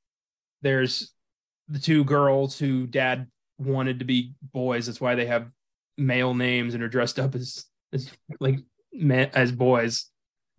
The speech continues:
Like, that's sad. And then there's the baby.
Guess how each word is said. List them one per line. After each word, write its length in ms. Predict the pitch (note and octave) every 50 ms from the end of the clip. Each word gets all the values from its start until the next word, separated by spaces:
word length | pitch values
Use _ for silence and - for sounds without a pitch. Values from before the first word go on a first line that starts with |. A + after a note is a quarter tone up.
| _ _ _ _ _ _ _ _ _
Like, 140 | - - _ _
that's 180 | - D3+ C#3 -
sad. 400 | - - A2+ G#3 G#3 - - - -
And 120 | - C3
then 100 | C3 B2
there's 200 | B2 A#2 A2+ A2
the 80 | - A#2
baby. 380 | A2 A2+ G#2+ G#2 A2 G#2+ G2+